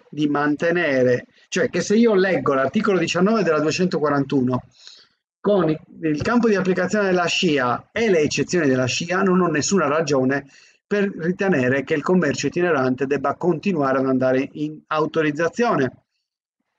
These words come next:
perché appunto non vedo nessuna eccezione.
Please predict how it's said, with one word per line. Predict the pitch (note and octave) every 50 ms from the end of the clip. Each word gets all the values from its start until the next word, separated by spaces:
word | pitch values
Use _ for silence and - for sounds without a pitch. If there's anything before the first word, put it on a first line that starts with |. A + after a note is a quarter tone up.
| _ _ _ _ - - - _ - _ _ _ _ _ _ _
perché | - F3 F3+ - - D3+ - -
appunto | - D3+ C#3+ - D3+ B2+ A2+ - D3 C#3+
non | D3+ D3+ D#3+ D#3
vedo | C#3 C3+ B2 B2 C3+ C3 -
nessuna | C#3+ D3 D3 C#3+ - C#3 B2 A#2+ C3 B2 -
eccezione. | C#3 - - B2+ A#2+ - - A#2 A2 A2 A#2 - -